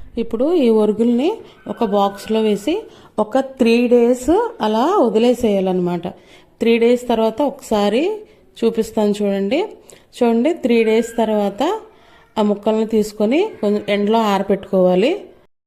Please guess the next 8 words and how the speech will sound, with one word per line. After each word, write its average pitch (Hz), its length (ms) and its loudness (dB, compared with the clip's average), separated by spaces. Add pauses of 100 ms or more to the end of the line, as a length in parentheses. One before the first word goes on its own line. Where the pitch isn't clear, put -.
(100)
ముక్కలు 240 400 -4
ఆరబెట్టిన 226 480 0
తర్వాత 196 400 -2 (160)
లాస్ట్లో 208 560 -2
ఇలాగా 208 360 -2
రసం 214 360 -4
మిగిలిపోతుంది 196 600 -4
కదా, 185 240 -6